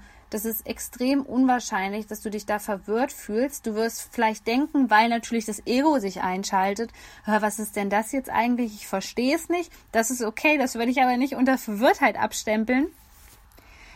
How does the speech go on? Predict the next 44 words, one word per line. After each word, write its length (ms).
Aber 200
bei 120
dem 120
Ego 300
kannst 260
du 80
dich 240
das, 260
dir 120
das 160
so 100
vorstellen, 800
wenn 240
sich 160
das 280
einklingt, 680
das 140
ist 160
so, 100
das 300
erzählt 600
dir 280
am 140
einen 240
Tag 320
das, 460
am 120
anderen 360
Tag 320
das, 300
dann 180
hat's 180
noch 160
die 280
Idee, 340
dann 160
hat's 180
noch 140
die 320
Idee 400
und 180
das 180
und 140
das. 260